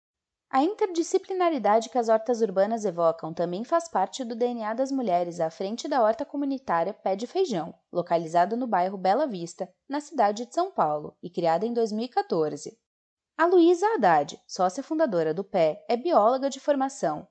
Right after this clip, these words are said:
A Mariana Marquese, atualmente agricultora e educadora ambiental,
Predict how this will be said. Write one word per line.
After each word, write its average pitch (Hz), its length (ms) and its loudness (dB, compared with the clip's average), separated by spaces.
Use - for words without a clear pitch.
A 175 100 -2
Mariana 170 480 0
Marquese, 165 760 0
atualmente 160 520 -6
agricultora 233 720 -4
e 151 140 -4
educadora 151 420 -4
ambiental, 175 580 -2